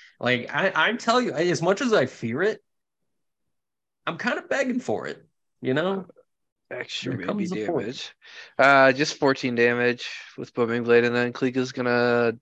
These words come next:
Speaker 2: disengage and start moving back out towards the dining room.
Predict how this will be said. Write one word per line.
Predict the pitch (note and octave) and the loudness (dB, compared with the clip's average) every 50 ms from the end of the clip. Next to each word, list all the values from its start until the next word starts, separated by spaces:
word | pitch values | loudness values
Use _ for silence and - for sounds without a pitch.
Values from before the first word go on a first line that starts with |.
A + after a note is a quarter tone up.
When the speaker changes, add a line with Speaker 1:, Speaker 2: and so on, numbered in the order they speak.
| _ - | _ -6
Speaker 2:
disengage | A2+ A2+ A#2 - - A#2 A2+ A2+ A#2 A#2 A2+ A2+ A2+ A2+ A2 A2 - - | -4 -4 -4 -4 -6 -8 -6 -4 -2 -2 0 0 0 -2 -4 -6 -8 -8
and | F#2+ A2 | -8 -8
start | - - A2+ A#2 G#2 A2+ | -4 0 2 2 2 2
moving | A2+ A2 A2+ A2 A2 G#2+ G#2+ A2 A2 A2+ A#2+ - _ _ _ _ _ _ _ _ _ | 0 -4 -6 -6 -6 -6 -8 -8 -8 -10 -12 -16 _ _ _ _ _ _ _ _ _
back | - G#2+ G#2 G#2+ G#2 - - - _ _ _ - | 2 4 4 4 4 0 -4 -16 _ _ _ -4
out | - G#2 G2 F#2+ F#2 F2+ - - _ _ _ _ _ _ - | -2 0 0 0 -2 -6 -8 -12 _ _ _ _ _ _ -16
towards | - - C#3 C3 - G2+ G2 - - | -12 -10 -10 -10 -10 -12 -12 -14 -12
the | - G#2+ G2+ F#2+ F#2+ - | -10 -10 -10 -10 -12 -8
dining | - E2+ E2 E2+ D#2 E2 - - | -6 -6 -6 -6 -8 -12 -16 -16
room. | - - A1 C2 B1+ C2+ | -14 -14 -14 -14 -14 -18